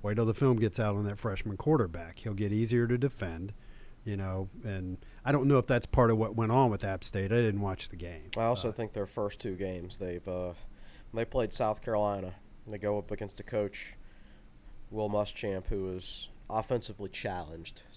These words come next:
Speaker 2: to say the least.
Speaker 1: And, and I think South Carolina's really
Speaker 2: This
Speaker 1: gonna
Speaker 2: is a,
Speaker 1: struggle this
Speaker 2: this is,
Speaker 1: year.
Speaker 2: this is a coach who got fired from Florida,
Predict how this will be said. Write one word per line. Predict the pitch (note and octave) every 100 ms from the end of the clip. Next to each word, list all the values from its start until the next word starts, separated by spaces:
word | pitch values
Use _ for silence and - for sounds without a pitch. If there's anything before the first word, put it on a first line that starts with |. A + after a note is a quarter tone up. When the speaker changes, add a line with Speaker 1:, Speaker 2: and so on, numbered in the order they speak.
| -
Speaker 2:
to | -
say | - F2
the |
least. | F#2 G2 G2
Speaker 1:
And, | A#2+
and | B2 B2+
I |
think | C3 D#3+
South | - C#3+ C3+
Carolina's | - B2 B2 A2+ F#2+
really | G2+ A2+ B2 B2
Speaker 2:
This | G3+ A3+
Speaker 1:
gonna |
Speaker 2:
is | G3
a, | E3+
Speaker 1:
struggle | A2+ G#2 G2+
this | G2 F3
Speaker 2:
this | E3
is, | C#3
Speaker 1:
year. | C#3+
Speaker 2:
this | D#3 E3
is | C#3+
a |
coach | C#3 D3 C3 - C#3
who | B2 A#2 A2 - - - - -
got | A#2 -
fired | - C#3+ E3+ F3 C#3
from | - A#2
Florida, | G#2+ C3 C#3+ D3 A2 G2